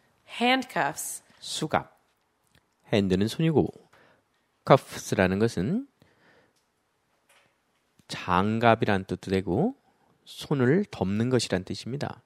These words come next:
Speaker 2: 그래서 손을 cuffs, 잡는 것, 수갑.
Speaker 1: Hesitant, hesitant.
Speaker 2: 주저하는, 망설이는. haze에 밑줄 긋고, haze는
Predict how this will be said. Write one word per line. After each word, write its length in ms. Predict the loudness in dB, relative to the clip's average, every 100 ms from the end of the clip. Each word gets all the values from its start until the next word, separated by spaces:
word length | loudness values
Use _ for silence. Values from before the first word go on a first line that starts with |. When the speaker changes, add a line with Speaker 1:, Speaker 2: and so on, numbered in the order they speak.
| _
Speaker 2:
그래서 260 | -6 2 2
손을 420 | 0 0 2 2 -2 -20 -20 _ _ _ _
cuffs, 520 | 2 2 2 -14 -16 -20 _ _
잡는 540 | -2 0 0 0 0 2
것, 180 | 2 0 _ -16
수갑. 640 | -12 -12 -4 0 0 0 _ -20 _ _ _ _ _ _ _ _ _ _ _ 2
Speaker 1:
Hesitant, 800 | 4 4 -2 -4 -4 -6 -12 -14 -20 -20 -20 -18 0
hesitant. 760 | 2 2 -2 -2 -4 -6 -16 -18 _ _
Speaker 2:
주저하는, 760 | -8 2 4 2 0 -4 -4 -4
망설이는. 800 | 0 0 -2 -4 -4 -2 -6 -12 -20 _ _ 0
haze에 640 | 6 6 6 2 2 6 6
밑줄 280 | 4 -2 -2
긋고, 400 | 0 2 0 -2 -20 _ _ _
haze는 640 | 4 4 4 2 0 -2